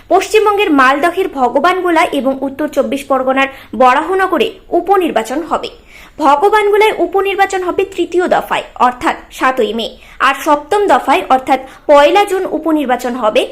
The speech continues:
বরাহনগরে। উত্তর থেকে দক্ষিণে নামবে বাংলার ভোট। সাত দফার কবে আপনার আসনে ভোট গ্রহণ রইল তালিকা। কোন দফায় কোথায়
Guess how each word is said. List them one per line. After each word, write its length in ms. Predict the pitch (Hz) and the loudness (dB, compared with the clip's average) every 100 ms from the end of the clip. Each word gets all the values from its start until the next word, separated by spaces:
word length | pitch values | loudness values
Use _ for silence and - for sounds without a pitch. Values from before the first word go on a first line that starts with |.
| - 226 | -6 0
বরাহনগরে। 680 | 247 208 - 208 208 226 - - - - - | 2 2 -4 -6 -4 -4 -8 -14 -20 -20 -4
উত্তর 380 | - 392 403 466 466 | 0 2 4 2 2
থেকে 200 | 415 427 | 0 4
দক্ষিণে 460 | 285 - - 220 - - _ | 2 2 -4 -8 -8 -16 _
নামবে 360 | 269 269 285 349 | 0 2 2 0
বাংলার 380 | 262 226 233 247 | 2 2 2 -2
ভোট। 320 | 240 202 - - - - | -2 -10 -10 -16 -20 -18
সাত 320 | - 381 370 440 | -4 0 0 2
দফার 340 | 349 277 240 - - - | 0 2 0 -2 -8 -4
কবে 320 | 320 311 320 440 - | 4 4 6 2 2
আপনার 360 | 277 294 392 403 | 0 0 0 0
আসনে 300 | 392 392 381 | 0 -4 -4
ভোট 200 | 349 - | -4 -2
গ্রহণ 300 | 302 302 170 - - | -2 -4 -6 -10 0
রইল 280 | 254 294 311 - - - | 4 4 4 0 -4 -2
তালিকা। 380 | 254 185 - - - _ - - - - _ - | -2 -2 -6 -8 -10 _ -8 -8 -8 -16 _ -4
কোন 220 | 381 440 466 | 2 4 4
দফায় 400 | 440 415 403 214 - - | 2 2 0 -2 -4 -6
কোথায় 380 | 294 - 240 | -6 -4 -6